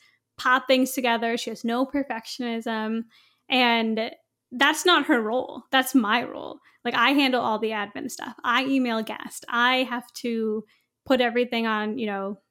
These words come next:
social media and promote it. And she had to let go of that control. And that wasn't easy. And we had a lot of friction because of that, because sometimes I would be frustrated 'cause she would come home and I would wanna ask her questions about our podcast.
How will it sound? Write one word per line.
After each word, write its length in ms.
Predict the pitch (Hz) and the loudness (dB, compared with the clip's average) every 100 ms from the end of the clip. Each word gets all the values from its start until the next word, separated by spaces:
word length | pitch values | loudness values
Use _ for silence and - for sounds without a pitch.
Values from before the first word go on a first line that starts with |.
| _ _ | _ _
social 300 | - 240 - | -4 -2 -2
media 540 | 233 233 226 220 208 196 | -2 0 0 -2 -2 -4
and 160 | 220 214 | -6 -6
promote 420 | 240 233 226 220 | -4 -2 -2 -2
it. 300 | 208 208 - _ _ _ _ | -4 -8 -12 _ _ _ _
And 720 | 269 254 247 240 233 233 233 - _ _ _ 294 262 | 2 4 4 4 2 0 -2 -6 _ _ _ -12 -8
she 680 | - 330 330 330 294 - - | -2 2 4 4 2 -2 -8
had 260 | - 277 277 | -2 0 2
to 80 | 311 | 2
let 200 | 233 240 | 0 0
go 220 | 240 226 | -2 -2
of 60 | 226 | -4
that 180 | 247 - | -8 -8
control. 800 | 240 226 - 233 233 320 403 339 | -8 -8 -6 -6 -2 -2 -4 0
And 120 | 269 | 4
that 100 | 269 | 6
wasn't 320 | 262 - 240 | 4 2 -2
easy. 420 | - 233 - - - | -4 -10 -10 -12 -4
And 140 | 247 | 0
we 140 | 254 262 | 2 4
had 180 | 262 | 2
a 60 | 247 | 0
lot 240 | 220 214 | 0 -2
of 140 | 226 - | -4 -6
friction 340 | 226 - 220 | -8 -6 -6
because 380 | 208 - - - | -8 -10 -16 -12
of 100 | 240 | -10
that, 180 | - - - | -10 -12 -12
because 540 | 240 220 208 208 202 - _ _ _ _ _ | -10 -6 -4 -4 -6 -14 _ _ _ _ _
sometimes 380 | 277 269 269 254 | 4 4 4 2
I 100 | 240 | 2
would 120 | 233 | 0
be 100 | 240 | 0
frustrated 580 | 240 226 - 247 269 294 | -2 -2 -2 0 0 -2
'cause 120 | 262 | -4
she 80 | 247 | -4
would 100 | 233 | -4
come 160 | 226 | -6
home 420 | 226 220 208 220 262 | -6 -4 -4 -2 -2
and 100 | 226 | -2
I 40 | |
would 80 | 220 | -4
wanna 180 | 220 220 | -4 -6
ask 220 | 214 - | -8 -8
her 80 | 233 | -10
questions 440 | 220 220 226 220 | -10 -8 -6 -6
about 180 | 226 214 | -6 -8
our 100 | 214 | -8
podcast. 600 | - 214 233 247 302 | -10 -12 -6 -4 -4